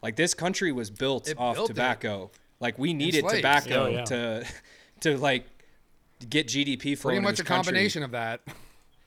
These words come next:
Speaker 1: Yeah.
Speaker 2: is what built
Speaker 1: It
Speaker 2: the entire
Speaker 3: Yeah.
Speaker 2: country.
Speaker 1: I literally
Speaker 3: For
Speaker 1: just
Speaker 3: sure.
Speaker 1: Googled it, and the mo-, it literally says, this is from worldhistory dot org. I'll take it as somewhat credible, um, with that name, but,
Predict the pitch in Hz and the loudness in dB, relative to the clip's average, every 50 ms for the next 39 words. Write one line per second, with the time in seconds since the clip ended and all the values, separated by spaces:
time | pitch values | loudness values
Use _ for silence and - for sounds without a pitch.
0 | _ _ _ - 120 139 151 147 123 101 95 139 131 117 147 147 143 151 151 147 | _ _ _ -4 0 2 4 4 2 2 0 -4 -4 -2 2 2 2 2 2 0
1 | 143 156 147 139 135 135 143 131 110 110 143 147 151 175 185 202 190 175 175 151 | -2 -4 -2 0 0 2 2 0 2 4 4 4 6 6 6 6 6 4 2 2
2 | 139 139 156 151 151 139 131 127 120 - - _ _ - 131 131 131 127 123 123 | 2 2 2 2 2 4 4 2 2 0 -6 _ _ -8 -6 -4 -2 -2 -2 0
3 | 131 139 156 147 139 139 131 135 139 151 160 180 160 143 - - 151 139 135 127 | 2 2 0 0 -2 -4 -4 -4 -2 -2 0 0 0 0 0 2 2 2 4 2
4 | 117 113 110 - - - - _ - 120 113 - 131 117 - 135 127 123 123 117 | 0 -2 -4 -8 -12 -18 -20 _ -8 -6 -4 -4 -4 -4 -2 -2 0 0 0 0
5 | 113 113 110 - 113 117 123 123 120 110 113 123 113 - - 120 110 110 110 107 | -2 -4 -6 -6 -4 -2 0 0 0 -2 -4 -6 -6 -6 -4 -4 -4 -2 -2 -4
6 | 107 107 110 113 110 107 104 101 98 - - _ _ _ _ _ _ - 113 - | -4 -4 -4 -2 -2 -2 -2 -4 -6 -10 -18 _ _ _ _ _ _ -20 -16 -4
7 | - 120 113 - 113 107 98 - 107 104 104 98 - - 104 101 101 104 110 113 | -2 -2 0 0 -4 -6 -6 -6 -6 -6 -8 -8 -8 -8 -8 -8 -6 -4 -4 -4
8 | 113 - - - _ _ _ _ - 110 107 104 104 110 110 107 117 104 117 110 | -4 -8 -14 -20 _ _ _ _ -10 -6 -4 -4 -4 -4 -6 -8 -8 -6 -6 -8
9 | - 107 113 107 110 113 110 110 117 110 104 - | -6 -4 -4 -4 -2 -4 -4 -2 -2 -4 -4 -6